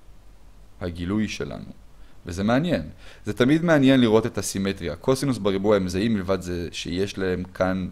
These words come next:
ועוד שני A עבור הקוסינוס בריבוע, ויש לכם כאן מינוס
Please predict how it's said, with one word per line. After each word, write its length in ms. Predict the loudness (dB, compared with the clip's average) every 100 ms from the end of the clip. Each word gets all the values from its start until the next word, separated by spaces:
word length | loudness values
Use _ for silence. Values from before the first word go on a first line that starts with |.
| -8
ועוד 320 | -4 -2 -2
שני 280 | -2 -2 2
A 40 |
עבור 260 | 2 0 -2
הקוסינוס 460 | -2 -2 -2 -6
בריבוע, 480 | -4 -4 0 2 2 0 -16 -8
ויש 120 | -6
לכם 120 | -4
כאן 200 | 0 2
מינוס 600 | 4 4 4 2 -2 -6